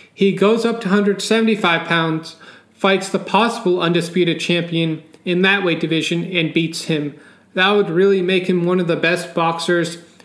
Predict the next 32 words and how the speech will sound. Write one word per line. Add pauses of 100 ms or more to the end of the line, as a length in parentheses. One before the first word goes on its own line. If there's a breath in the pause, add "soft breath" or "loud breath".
(140 loud breath)
in
the
history
of
the
sport (300 loud breath)
if
he's
not
already
there. (440)
But,
of
course,
the
fight
that
boxing
fans
are
still
holding
out (680 loud breath)
hope
for
is,
uh,
perhaps
a
trilogy
fight (320 loud breath)
against